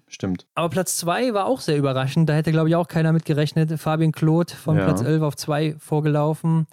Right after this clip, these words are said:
Speaker 1: Mhm.
Speaker 2: Und das mit drei Fehlern sogar. Also genauso viele Fehler wie Johannes Dingesbö.
Speaker 1: Mhm.
Speaker 2: an dem Tag.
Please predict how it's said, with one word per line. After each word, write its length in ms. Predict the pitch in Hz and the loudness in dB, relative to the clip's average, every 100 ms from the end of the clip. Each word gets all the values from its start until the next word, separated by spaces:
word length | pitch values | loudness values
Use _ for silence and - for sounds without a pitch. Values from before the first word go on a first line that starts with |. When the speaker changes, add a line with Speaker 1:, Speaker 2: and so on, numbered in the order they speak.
| - | -6
Speaker 1:
Mhm. 160 | 104 98 | -6 -2
Speaker 2:
Und 180 | 135 - | -2 -2
das 220 | 151 - | -2 0
mit 140 | 151 139 | -2 0
drei 200 | 147 160 | -2 -2
Fehlern 380 | - 160 165 | 0 0 2
sogar. 400 | 165 156 156 170 | 0 0 0 0
Also 180 | 156 143 | 2 0
genauso 440 | 139 139 147 190 202 | 2 2 2 0 -2
viele 420 | 196 185 180 180 | -2 2 2 2
Fehler 380 | - 170 170 160 | -2 0 2 2
wie 80 | 160 | 2
Johannes 340 | 147 160 165 | 2 0 0
Dingesbö. 640 | 175 165 160 143 151 185 233 - _ | 2 2 2 2 4 4 0 -8 _
Speaker 1:
Mhm. 380 | 110 101 107 156 | -6 -2 -2 -2
Speaker 2:
an 80 | 156 | 0
dem 120 | 165 | 0
Tag. 400 | - 170 196 - | 0 -2 -2 -6